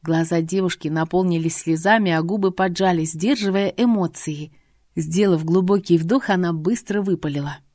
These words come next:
«Он никогда меня не замечал. Впрочем, ты сама только что это видела». Мне хотелось обнять соседку, сказать, что ее переживания того не стоят, что принц — это совсем другой уровень, не то что мы, простые смертные.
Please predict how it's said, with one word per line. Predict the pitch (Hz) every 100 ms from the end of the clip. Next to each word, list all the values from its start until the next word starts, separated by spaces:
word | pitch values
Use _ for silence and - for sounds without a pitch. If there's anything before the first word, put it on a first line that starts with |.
| _ _ _ _ _ -
«Он | 202 208
никогда | 208 233 214 214 196
меня | 156 165
не | 165 190
замечал. | 185 190 220 - - - _ _
Впрочем, | _ - 226 226
ты | 220 233
сама | 262 247 208 180
только | 180 185 -
что | - 190
это | 190 196
видела». | 226 190 165 170 160 156 _ _ _ _ _ -
Мне | 214
хотелось | - 226 240 220 -
обнять | 214 208 240 240
соседку, | - 190 190 - 190
сказать, | - 208 240 247
что | - 220
ее | 220
переживания | 220 220 208 208 220 254 208
того | 185 190 190 220
не | 233
стоят, | - - 190 175 170 - _
что | - 202
принц — | 190 220 233
это | 202 190
совсем | - 190 - 226
другой | 196 190 214 -
уровень, | 247 226 180 180
не | 185
то | 220 302
что | - 254
мы, | 226 180
простые | 156 175 170 233 254
смертные. | - 208 180 - 165 151